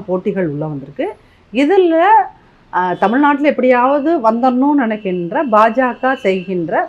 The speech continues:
சோசியல் இன்ஜினியரிங் அப்படிங்கிற ஒரு விஷயத்தை, ஒவ்வொரு சாதியையும் அவங்க குறி வச்சு வேலை பார்க்கறத தடுத்து நிறுத்துவதற்கு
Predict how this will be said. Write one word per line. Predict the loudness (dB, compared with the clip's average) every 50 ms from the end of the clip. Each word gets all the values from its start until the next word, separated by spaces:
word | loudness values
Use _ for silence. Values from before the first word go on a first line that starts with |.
| -8 _ _ _ _ _ _ _
சோசியல் | 2 4 4 4 2 2 2
இன்ஜினியரிங் | 2 0 0 0 -2 0 0 0 0 -2 -4 -6 -14 _ _ _ _ _ _ _ _ _ _ _ _ _ _ _ _ _ _ _ _ _ _ _ _ _ _ _ _ -6
அப்படிங்கிற | -4 -2 0 0 0 0 0 0 0 0 -2 0 2 4
ஒரு | 4 4 2
விஷயத்தை, | 0 -4 -4 -2 -2 -4 -2 -4 -8 -10 -12 _ _ _ _ _ _ _ 0
ஒவ்வொரு | 0 2 4 4 6 6 6 6 6 6 6 4 4 0 0 2
சாதியையும் | 4 6 6 4 4 2 0 0 0 0 -2 -4 -2 -2
அவங்க | -2 -2 -2 -4 -4 -6
குறி | -2 0 0 2 2
வச்சு | 2 0 -2 -4 -8 _ -6 -4 -4 -4 -6 -8 _ _ _ _ _ _ 2
வேலை | 4 4 6 4
பார்க்கறத | 4 4 2 2 2 0 0 0 0 0 0 2 2 2 2 2 -2 2
தடுத்து | 4 6 6 8 6 4 2 2 2 4
நிறுத்துவதற்கு | 4 4 4 0 -2 0 0 0 2 2 2 0 -2 -2 -2 -4